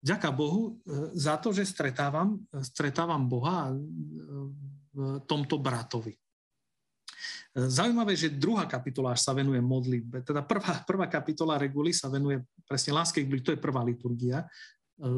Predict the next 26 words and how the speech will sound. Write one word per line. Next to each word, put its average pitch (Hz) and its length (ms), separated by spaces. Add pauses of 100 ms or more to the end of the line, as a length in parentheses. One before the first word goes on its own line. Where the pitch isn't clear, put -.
(160)
lebo, 139 400
mm, 139 800
prvé 147 240
prikázanie 139 480
je 147 60
milovať 151 340
Boha, 139 480
ale 139 240
v - 320
praxi 147 420 (340)
je 147 60
to 135 140
milovať 135 560
blížneho. 127 480 (320)
Takže 131 220
druhá 156 200
kapitola 135 420
sa - 120
venuje 135 320
krátko 175 400
modlitbe, 131 560
kde 135 160
taký 127 320
krásny 196 480
princíp, 131 480
úplne 135 240